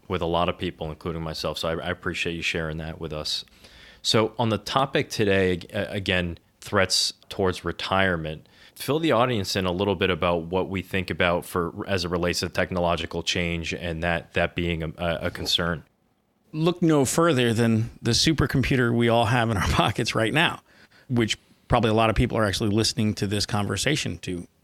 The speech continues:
Speaker 2: right now. When my parents, your parents, were, you know, thirty years ago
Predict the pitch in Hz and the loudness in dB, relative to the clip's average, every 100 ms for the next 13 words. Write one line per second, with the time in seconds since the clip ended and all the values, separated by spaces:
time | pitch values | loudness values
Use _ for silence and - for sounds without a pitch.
0 | - - - 104 - 87 - _ _ _ | -20 -14 -2 -2 -2 -8 -12 _ _ _
1 | - 107 113 120 113 - _ _ - 110 | -16 -2 0 0 -2 -12 _ _ 0 2
2 | 117 123 107 110 127 - 101 95 92 92 | 4 2 2 0 -2 -4 -2 -4 -6 -8
3 | - - 95 92 90 110 101 - 117 104 | -10 -10 -6 -6 -6 -6 -8 0 2 4
4 | 120 135 107 90 90 | 4 2 2 0 -2